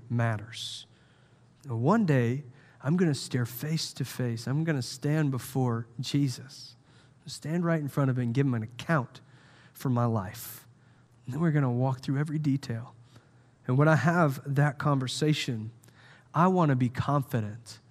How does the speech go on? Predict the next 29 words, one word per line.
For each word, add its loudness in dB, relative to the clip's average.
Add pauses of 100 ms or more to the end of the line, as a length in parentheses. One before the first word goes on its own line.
(340)
that 4
I 6
lived 4
my 2
life -2 (300)
fully 2 (160)
surrendered -2 (200)
to -6
God, -6 (720)
that 2
I 4
ordered 4
my 4
days 4
with -2
the 2
main 6
thing 4
in 4
focus, 0 (300)
that 4
I 8
was 4
intentional, 2 (300)
that 4
I 8
made 6
a 6
difference 2